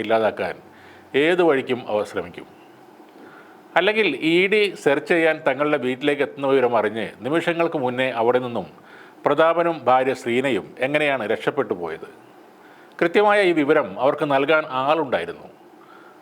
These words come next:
ഇവർക്കെതിരെ എടുക്കേണ്ട പല നടപടികളും വളരെ വൈകിയാണ് അധികാരികൾ നടപ്പാക്കിയത്.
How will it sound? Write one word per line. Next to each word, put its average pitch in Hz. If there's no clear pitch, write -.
ഇവർക്കെതിരെ 202
എടുക്കേണ്ട 170
പല 143
നടപടികളും 139
വളരെ 143
വൈകിയാണ് 131
അധികാരികൾ 117
നടപ്പാക്കിയത്. -